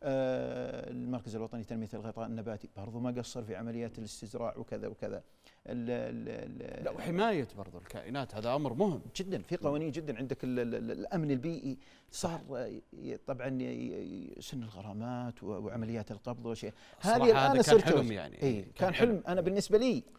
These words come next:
Speaker 2: نعم.
Speaker 1: يمكن أكثر منكم، لأني أنا كنت في البيئة من
Speaker 2: أكيد.
Speaker 1: ثلاثين سنة، كنت أراقب، كنت أ-، يعني شيء، والله يا جمال، لما كنت أمر من شجرة وألقى فيها ذيبين أو ثلاثة معلقة، كنت أتألم بشكل كبير جدًا. تخيل وشكلها،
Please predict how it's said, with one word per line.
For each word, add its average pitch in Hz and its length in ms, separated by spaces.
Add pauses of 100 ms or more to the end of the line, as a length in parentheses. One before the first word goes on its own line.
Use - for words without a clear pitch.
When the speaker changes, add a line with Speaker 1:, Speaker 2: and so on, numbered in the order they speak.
(140)
Speaker 2:
نعم. 90 180
Speaker 1:
يمكن 160 240
أكثر 190 280
منكم، 196 380
لأني 160 220
أنا 165 60
كنت 160 200
في 165 60
البيئة 180 280
من 143 100
Speaker 2:
أكيد. 143 120
Speaker 1:
ثلاثين 151 200
سنة، 214 280
كنت 143 240
أراقب، 170 420 (360)
كنت 151 220
أ-، - 340
يعني 113 460
شيء، 160 320 (480)
والله 127 320
يا 110 140
جمال، 117 360 (480)
لما 110 180
كنت 123 280
أمر 117 220
من 110 140
شجرة 107 340
وألقى 110 240
فيها 110 220
ذيبين 107 380
أو 107 120
ثلاثة 113 320
معلقة، 95 440 (480)
كنت - 200
أتألم 131 480
بشكل 131 320
كبير 98 340
جدًا. 73 400
تخيل - 340 (600)
وشكلها، 113 640